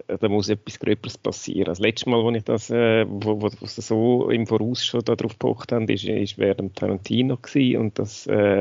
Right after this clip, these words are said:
ähm, Once Upon a Time in Hollywood, da tun ich jetzt nicht Spoiler, aber da hat ja auch ein Ende, das so ein bisschen speziell ist.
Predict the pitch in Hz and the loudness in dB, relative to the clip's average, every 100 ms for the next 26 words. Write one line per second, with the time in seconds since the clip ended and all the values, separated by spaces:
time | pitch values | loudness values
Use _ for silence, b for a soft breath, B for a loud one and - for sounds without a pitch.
0 | 101 104 101 95 92 - 104 98 - 98 | 4 2 2 0 -6 -4 -2 -2 -2 -4
1 | 90 95 95 104 123 127 135 - 101 107 | 0 -2 0 0 2 2 2 -2 -4 -2
2 | 101 98 120 - 123 117 123 104 95 92 | -2 -2 -4 -2 0 2 2 2 2 2
3 | 98 110 - 107 110 110 110 117 - 117 | 2 0 2 0 2 -2 -4 -4 -6 -6
4 | - 123 113 - B B B B B - | -4 -4 -2 -4 B B B B B -6
5 | 120 - 120 117 123 - | -6 2 4 4 2 0